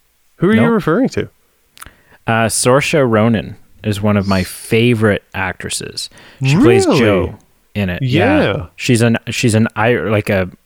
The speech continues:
Speaker 2: a very
Speaker 1: Oh.
Speaker 2: strong Irish accent.
Speaker 1: Yeah.
Speaker 2: She's incredible.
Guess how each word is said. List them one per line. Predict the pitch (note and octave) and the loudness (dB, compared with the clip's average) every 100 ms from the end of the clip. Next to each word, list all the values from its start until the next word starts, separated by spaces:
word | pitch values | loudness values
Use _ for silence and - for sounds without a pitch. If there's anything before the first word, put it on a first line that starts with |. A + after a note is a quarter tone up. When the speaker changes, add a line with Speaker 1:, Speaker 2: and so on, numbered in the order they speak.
| - | -4
Speaker 2:
a | G#2+ F#2+ | -4 -4
very | - G#2+ D#3 A#2 F3+ | -6 0 2 2 2
Speaker 1:
Oh. | F3+ | 2
Speaker 2:
strong | F3+ A2+ G#2+ G2+ | 4 4 2 0
Irish | F#2+ G#2 G2+ G2 - - _ _ - | 0 0 0 -2 -6 -8 _ _ -4
accent. | G2+ - - F#2+ F2+ - _ _ | -4 -4 -4 -4 -4 -8 _ _
Speaker 1:
Yeah. | D#3 C#3 D3 D3+ D3+ C#3+ B2+ G2+ | -4 2 2 4 2 2 2 0
Speaker 2:
She's | - B2+ | -2 2
incredible. | B2 - G#2+ | 2 2 2